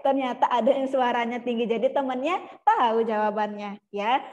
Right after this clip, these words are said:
Nah, si Joshua itu bisik-bisik, dia pelan-pelan, "Eh Josh, eh Tommy, sini, tak kasih tahu sesuatu." Nah, katanya si Joshua seperti itu ya.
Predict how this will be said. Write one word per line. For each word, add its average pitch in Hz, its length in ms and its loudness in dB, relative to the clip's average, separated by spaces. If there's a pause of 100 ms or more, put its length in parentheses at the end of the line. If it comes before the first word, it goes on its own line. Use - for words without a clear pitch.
(140)
Nah, 247 160 -4
si 247 160 -4
Joshua 233 320 -2
itu 254 160 -8
bisik-bisik, 285 560 -6
dia 277 160 -4
pelan-pelan, 285 480 -6
"Eh - 480 -20
Josh, - 240 -20 (160)
eh - 140 -20 (100)
Tommy, - 320 -20 (560)
sini, - 280 -20 (600)
tak - 160 -20
kasih - 320 -20
tahu - 160 -20
sesuatu." - 600 -20 (520)
Nah, 208 160 -12
katanya 208 320 -12
si 208 160 -10
Joshua 202 400 -6
seperti - 400 -10
itu 196 320 -10 (240)
ya. 233 320 -4